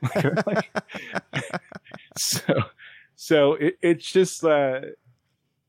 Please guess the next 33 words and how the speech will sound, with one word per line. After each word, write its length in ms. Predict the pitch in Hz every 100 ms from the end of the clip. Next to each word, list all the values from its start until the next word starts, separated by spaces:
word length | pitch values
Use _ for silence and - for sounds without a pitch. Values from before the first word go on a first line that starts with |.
| _ - - _ _ _ _ - _ _ -
there 200 | 160 175
are 200 | 160 175
no, 200 | 156 143 139
there 200 | 143 143
are 80 | 156
no 160 | 135
jobs. 580 | 113 104 - _ - _ -
<laughs> 300 | 113 - 240
It's 280 | 214 - 247
almost, 580 | 196 196 202 180 -
it's 220 | 196 - 180
like, 220 | 143 - - _ _
I 60 | 156
don't 120 | 175
know 140 | 170
where 280 | 147 143 156
people 320 | 165 160 156
are 60 | 143
pulling 320 | 135 139 135
this 160 | 127 123
num-, 200 | 127 139
these 180 | 127 120
numbers 360 | 123 123 120
out 140 | 117 117
of 40 |
their 100 | 113
butt. 340 | 101 117 120 -
And 120 | 123
I 60 | 131
know 180 | 139 127
that 260 | 123 113
P 220 | - 135 -
P 160 | 127